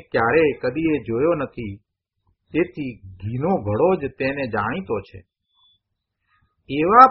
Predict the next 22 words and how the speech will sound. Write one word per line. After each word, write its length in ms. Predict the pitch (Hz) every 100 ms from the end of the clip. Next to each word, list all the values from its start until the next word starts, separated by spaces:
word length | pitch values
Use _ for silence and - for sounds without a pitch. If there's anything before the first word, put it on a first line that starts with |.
| 247
પુરુષને 440 | 226 208 185 190 185
સમજાવવા, 680 | - 147 143 139 117 107 107
પુરુષ 260 | 220 240 226
હોય 180 | 151 147
કે 160 | 147 175
સ્ત્રી 340 | 175 - 175
હોય, 200 | 185 135
અહીંયા 260 | 151 135 123
પુરુષ 220 | 143 160 -
કહેતા 380 | 131 127 143 127 139 _ _ _ 127
જીવ 300 | 107 165 139 95 _
એમ 160 | 147 156
અર્થ 240 | 135 117 113
લેવો, 240 | 113 131 - _ _ _ _ _
એવા 280 | 151 180 240 208
જીવને 280 | 214 202 196
સમજાવવા 760 | - 147 139 160 156 147 139 139 - _ _ - - - _ _ _ 110
જે 260 | 113 185 208 220 -
આ 220 | 165 175 185 -
ઘીનો 400 | _ 113 117 147 233
ઘડો 300 | 175 165 185 175
છે 260 | - 156